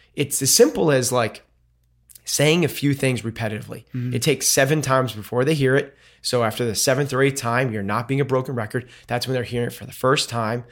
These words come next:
Speaker 1: and they're sponges. And if they don't feel like they're hearing it, they're hearing
Speaker 2: Mm-hmm.
Speaker 1: it.
Speaker 2: Yep.
Speaker 1: But repetitive behaviors pay off big. Repetitive sayings pay off big.
Speaker 2: Mm-hmm.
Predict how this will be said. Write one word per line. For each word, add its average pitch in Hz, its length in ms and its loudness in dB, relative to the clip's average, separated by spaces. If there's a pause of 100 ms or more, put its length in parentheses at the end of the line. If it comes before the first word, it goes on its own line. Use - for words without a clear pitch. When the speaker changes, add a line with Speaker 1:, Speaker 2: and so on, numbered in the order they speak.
(300)
Speaker 1:
and 113 140 -4
they're 123 80 0
sponges. 131 760 2
And 117 100 -6
if 120 160 -6
they 127 80 0
don't 135 180 0
feel 190 200 4
like 143 180 2
they're 123 140 -2
hearing 117 360 -2
it, - 240 -14
they're 110 180 -2
hearing 143 340 2
Speaker 2:
Mm-hmm. 123 80 2
Speaker 1:
it. - 140 -4
Speaker 2:
Yep. - 60 -10
Speaker 1:
But - 160 -8 (420)
repetitive 131 420 -2
behaviors 139 600 -2 (100)
pay 113 260 -4
off - 340 -6
big. 104 220 -4
Repetitive 131 380 0
sayings 123 460 0 (240)
pay 113 240 -2
off 101 300 -4
big. - 260 -8
Speaker 2:
Mm-hmm. 117 240 -6